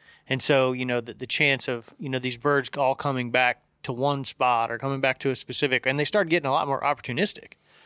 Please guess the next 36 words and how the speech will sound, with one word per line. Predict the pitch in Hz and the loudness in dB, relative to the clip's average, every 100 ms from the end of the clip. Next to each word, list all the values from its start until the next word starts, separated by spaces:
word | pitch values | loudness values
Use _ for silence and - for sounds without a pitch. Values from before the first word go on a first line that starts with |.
| - - | -12 -2
Uh, | 127 | 2
they | 127 | 2
started | - 135 | 2 2
looking | 131 196 185 139 | 2 4 4 4
at | 110 | 2
some | 156 | 2
of | 139 | 2
these, | 120 107 - - | -2 -2 -6 -4
probably | 165 143 131 | 0 2 2
looking | 147 143 | 0 -2
a | |
little | 135 127 | -2 0
deeper | 143 - | 0 0
into | 131 120 | -2 -4
some | 127 | -6
of | 120 | -6
these | 113 | -10
factors, | - - 143 - - - _ - _ _ | -8 -4 -4 -4 -16 -16 _ -20 _ _
you | 123 | -6
know, | 113 | -4
the | 110 | -6
hunting | 113 139 127 | -4 -2 -2
pressure, | 117 123 - - | -4 -8 -8 -10
the | - - 113 - 214 - | -14 -16 -16 -18 -20 -6
rice | 139 120 | -2 0
abundance, | 135 117 117 107 | -2 -6 -8 -6
things | - 131 | -4 -4
like | 123 107 | -4 -2
that. | 139 139 120 | 0 0 0
And | 135 127 131 | -4 -8 -4
when | 135 | -2
these | 127 | -2
different | 120 139 117 | 0 -2 -2
colonies | - 143 147 123 | 0 2 2 0
came | - 135 120 | -2 -2 -2
together, | 113 131 131 117 | -2 0 -2 -4